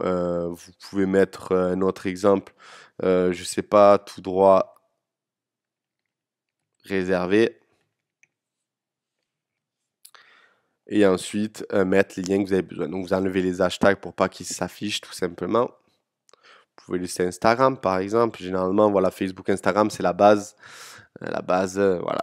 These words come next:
Donc, euh, je sauvegarde. Et bien sûr, vous pouvez changer, euh, la couleur. Voilà, soit ça, soit je joue sur le, le fond, c'est un peu plus violet. Mais j'ai pas envie de mettre trop de violet, sinon ça va,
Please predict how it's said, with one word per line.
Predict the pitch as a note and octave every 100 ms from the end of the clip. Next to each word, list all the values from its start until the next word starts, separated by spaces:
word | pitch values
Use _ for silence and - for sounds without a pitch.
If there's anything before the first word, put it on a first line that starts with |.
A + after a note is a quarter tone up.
| -
Donc, | - - E2
euh, | D2+
je | E2 F#2 F#2+
sauvegarde. | - G2+ E2+ F2 G2 C#3 - _ _ _ _ _ _ _ _ - _ -
Et | B2+
bien | B2+ G#2
sûr, | - A2
vous | G#2+ -
pouvez | - F#2+ G#2 A#2
changer, | - - F#2+ F2+ F2 F#2+ G#2 G#2 -
euh, | F#2 A#1 - - - - - -
la | G2 G#2
couleur. | - - F#2 F#2+ G#2 F#2+ - _ _ _ _ _ _ _ _ -
Voilà, | F#2 F#2
soit | F#2+ - G2
ça, | - F#2+ G2
soit | -
je | F#2+ F#2 F#2+
joue | F#2 F#2
sur | - F#2+
le, | F#2 F#2
le | F2+ F2+
fond, | - F#2+
c'est | -
un | F2+
peu | F2+
plus | - F#2
violet. | F#2+ F#2+
Mais | G2
j'ai | F#2+
pas | -
envie | A2
de | G#2
mettre | F#2+ -
trop | -
de | G2
violet, | F#2+ G2 F#2+
sinon | A2 - G2+
ça | -
va, | F2+ F2